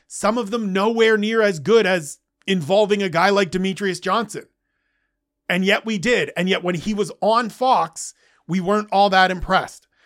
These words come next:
When Joanna Jędrzejczyk was defending her title on Fox Sports one,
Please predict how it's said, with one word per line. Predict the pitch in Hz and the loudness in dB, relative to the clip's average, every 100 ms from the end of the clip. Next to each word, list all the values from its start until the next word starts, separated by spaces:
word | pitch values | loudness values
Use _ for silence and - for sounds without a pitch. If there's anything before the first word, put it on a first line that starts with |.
| _ | _
When | - 175 | -4 2
Joanna | 196 214 233 | 2 2 2
Jędrzejczyk | 226 208 196 220 214 170 | 2 2 0 0 -2 -4
was | 180 | -6
defending | 143 180 196 196 | -6 -4 -2 -2
her | 180 185 | -4 -4
title | 190 196 135 - _ _ - | -2 0 -2 -8 _ _ -4
on | 180 | -2
Fox | 165 185 180 - | 0 0 0 -2
Sports | 196 185 - | -2 -2 -2
one, | 185 190 156 | -2 -2 -6